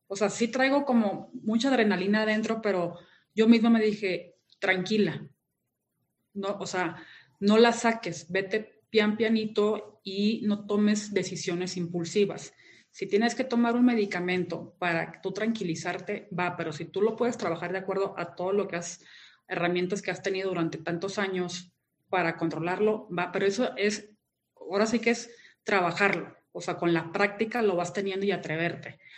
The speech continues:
Antes, en cuanto yo sentía esta parte de, de hacer cosas y que internamente traigo así como,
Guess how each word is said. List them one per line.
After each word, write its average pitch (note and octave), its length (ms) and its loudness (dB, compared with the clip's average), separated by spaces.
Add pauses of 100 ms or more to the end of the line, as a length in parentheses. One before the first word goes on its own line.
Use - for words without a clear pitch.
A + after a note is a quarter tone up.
(220)
Antes, A#3 340 2
en B3+ 120 6
cuanto F#3+ 260 0
yo G3+ 160 2
sentía B3+ 480 4
esta A#3 280 -6
parte A#3 300 0
de, G3 460 -2 (840)
de F#3+ 160 0
hacer G3+ 360 0
cosas A3+ 400 4
y G#3 80 -6
que F3+ 80 -2
internamente G#3 640 2
traigo G3+ 320 2
así G3+ 160 -4
como, G3 560 -2